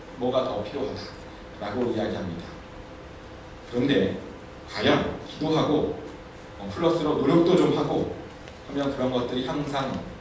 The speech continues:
이루어지던가요? 오늘 본문은 좀 다른 이야기를 합니다. 어떤 이야기인지 같이 나눠보겠습니다. 아, 예루살렘 성벽이 좀 제법 올라갔습니다.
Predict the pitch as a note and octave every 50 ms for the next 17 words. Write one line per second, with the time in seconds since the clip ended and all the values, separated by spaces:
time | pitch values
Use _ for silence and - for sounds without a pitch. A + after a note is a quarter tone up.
0 | - - - - - - - - - - A2+ A2 A2+ A2+ A#2 A2+ - A2+ A2 A2
1 | G#2 F2+ F2 F#2 F#2+ - - - - - - - - - - - - - - -
2 | - - - - - - - - - - - - - - - - - - - -
3 | G#3 G3 F#3 F3 E3+ E3+ E3+ E3 D#3+ D#3+ D#3+ D#3+ - - - - - G#2+ G2+ G2
4 | F#2+ F#2 - F#2+ F#2 F2+ - - A2 G2 - - - - - - - - - -
5 | G2 G2 F#2+ F#2+ F#2+ F#2+ F#2 F#2 F2+ F2 E2+ - F#2 F#2+ F#2+ - - - - -
6 | - - - E2 E2+ F2+ - - - - - - - - - - F#2+ F#2+ F#2+ F#2
7 | - - - - F#2+ - - - - - - - - - - - - - - -
8 | - - - - - - - - - - - - - - G2 - - - - A#3
9 | A#3+ B3 B3 - B3+ B3 A#3 - - - - - - - D3+ D3+ E3 E3 - C3+
10 | C3 D#3 - - A#2 - - B2+ A2+ G#2 F#2+ - - -